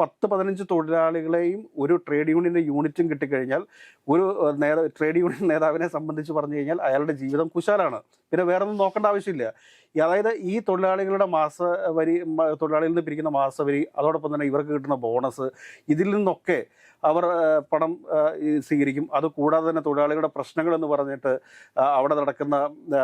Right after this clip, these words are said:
അവിടെ കമ്പനികളൊക്കെ ആണെങ്കിൽ ആ കമ്പനികളിൽ നിന്ന്, ആ, പണം കൈപ്പറ്റും. ഈ ബോണസ് ലഭിക്കുന്ന സമയത്തൊക്കെ ഇരുപത് ശതമാനമൊക്കെ, എനിക്ക് തോന്നുന്നു, ബോണസിന്റെ ഇരുപത് ശതമാനമൊക്കെ അവിടുത്തെ തൊഴിലാളി നേതാക്കന്മാർക്ക് വേണ്ടിയിട്ടാണ് പോകുന്നത്.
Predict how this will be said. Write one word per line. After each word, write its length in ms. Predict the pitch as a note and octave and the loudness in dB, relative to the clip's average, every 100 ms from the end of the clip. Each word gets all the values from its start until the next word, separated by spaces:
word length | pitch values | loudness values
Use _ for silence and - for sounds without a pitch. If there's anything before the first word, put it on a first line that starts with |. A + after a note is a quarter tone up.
| C3+ | 2
അവിടെ 180 | D3 C#3 D#3 | 0 0 0
കമ്പനികളൊക്കെ 580 | D#3 D#3+ E3+ F3 D3 | -2 0 0 0 -2
ആണെങ്കിൽ 260 | D#3 D3 D3 | -4 -2 -2
ആ 40 | C#3+ | -2
കമ്പനികളിൽ 560 | C3+ C#3 D3 D3 D#3 D3 | -4 -4 -4 -2 -2 -2
നിന്ന്, 180 | D#3 C#3+ C#3+ _ - - | -2 -2 -2 _ -20 -2
ആ, 120 | C3+ C3 - | 0 2 0
പണം 200 | C#3+ D3 | -2 0
കൈപ്പറ്റും. 480 | C#3 B2+ C3 C3+ C#3+ - | -2 -2 -4 -4 -6 -4
ഈ 60 | C3+ | -4
ബോണസ് 340 | C#3+ D3+ D#3+ | 2 2 2
ലഭിക്കുന്ന 440 | F3+ F3+ D#3 E3 E3 | 2 2 0 0 0
സമയത്തൊക്കെ 360 | D#3+ E3 D#3+ | 0 -2 -2
ഇരുപത് 300 | D3+ D#3 E3+ | -4 0 0
ശതമാനമൊക്കെ, 600 | E3+ D3+ D3+ D#3+ D#3+ D3 | 0 -2 2 2 0 -2
എനിക്ക് 160 | D#3 D3 | -2 -2
തോന്നുന്നു, 240 | D3 D3 | -4 -2
ബോണസിന്റെ 380 | C3+ C#3+ C#3+ D#3+ | 0 0 0 2
ഇരുപത് 260 | D3+ C#3+ D#3 | 2 2 0
ശതമാനമൊക്കെ 540 | D3 C3+ C#3+ C#3+ C3+ | -2 -2 -2 -4 -2
അവിടുത്തെ 240 | C#3+ C3+ C#3+ | -2 0 -4
തൊഴിലാളി 440 | - C3+ D3 D#3 | -2 2 2 2
നേതാക്കന്മാർക്ക് 580 | D3 C#3 C#3+ D#3 D#3+ D3 | 2 2 0 0 0 0
വേണ്ടിയിട്ടാണ് 360 | D#3 D#3 D3+ | -4 0 -2
പോകുന്നത്. 380 | C3+ B2 A2+ G2+ | -2 -4 -4 -8